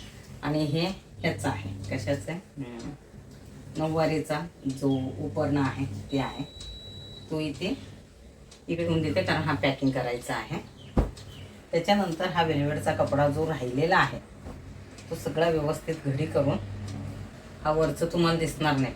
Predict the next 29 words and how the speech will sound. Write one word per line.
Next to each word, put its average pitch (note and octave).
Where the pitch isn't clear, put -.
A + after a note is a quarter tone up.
खूप C#3+
मोठं -
असं D3
माझं C#3
गठुडं C#3
आहे B2
ते, D3
ते C#3
खाली C3+
घेते C#3+
आणि D#3
ह्याच्यामध्ये C#3+
शिवलेले D3
ड्रेसेस D3
आहेत, -
तर D3
हे D3
असेच D#3
द्यायचे. C#3+
हे E3+
ह्याच्यात C#3+
असंच C#3+
करून E3
इथे -
कपाटातच F#3+
ठेवावं C#3
लागेल B2
हे B2+
पण. -